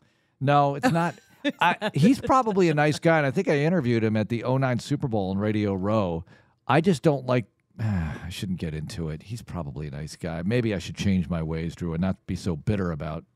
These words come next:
Speaker 1: certain
Speaker 2: Anything
Speaker 1: things.
Speaker 2: Dallas related? Well, it
Speaker 1: Yeah.
Speaker 2: ties in nicely with my Around the N F L.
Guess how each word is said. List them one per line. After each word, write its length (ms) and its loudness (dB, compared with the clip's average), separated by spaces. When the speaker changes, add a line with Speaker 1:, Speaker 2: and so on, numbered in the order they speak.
Speaker 1:
certain 320 -4
Speaker 2:
Anything 260 0
Speaker 1:
things. 100 0
Speaker 2:
Dallas 360 2
related? 480 -4
Well, 120 -2
it 100 4
Speaker 1:
Yeah. 40 0
Speaker 2:
ties 300 2
in 140 0
nicely 460 -2
with 240 -4
my 360 -4
Around 340 -4
the 100 -6
N 80 -6
F 140 -10
L. 300 -4